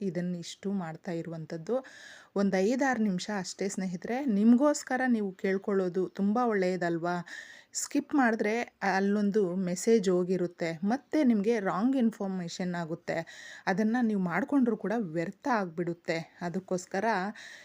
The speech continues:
ಯಾವುದಕ್ಕೆಲ್ಲ ನಾವು ಸಮಯನ ವ್ಯರ್ಥ ಮಾಡ್ತಾ ಇರ್ತೀವಿ, ನಮಗೋಸ್ಕರ ನಾವು, ನಮ್ಮ ಒಳ್ಳೆಯದಕ್ಕೋಸ್ಕರ ನಾವು ಮಾಡ್ಕೊಳ್ಳುವಾಗ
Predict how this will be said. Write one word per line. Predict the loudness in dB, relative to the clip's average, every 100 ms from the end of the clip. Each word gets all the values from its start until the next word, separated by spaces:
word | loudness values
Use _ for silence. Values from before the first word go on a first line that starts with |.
| -2
ಯಾವುದಕ್ಕೆಲ್ಲ | 0 0 0 0 0 0 0 2 0
ನಾವು | 0 -4
ಸಮಯನ | -6 -8 -6 -4 -4 -4
ವ್ಯರ್ಥ | -4 -6 -6 -4
ಮಾಡ್ತಾ | -2 -4 -2
ಇರ್ತೀವಿ, | -4 -4 -4 -4 -4 -6 -4
ನಮಗೋಸ್ಕರ | 0 2 4 2 -2 -2 0 0
ನಾವು, | 0 0 -2 -2 -2
ನಮ್ಮ | 0 2 2 0
ಒಳ್ಳೆಯದಕ್ಕೋಸ್ಕರ | 0 0 2 0 0 -6 -10 -14 -8 -6 -4
ನಾವು | -6 -6
ಮಾಡ್ಕೊಳ್ಳುವಾಗ | -8 -8 -6 -2 0 0 -4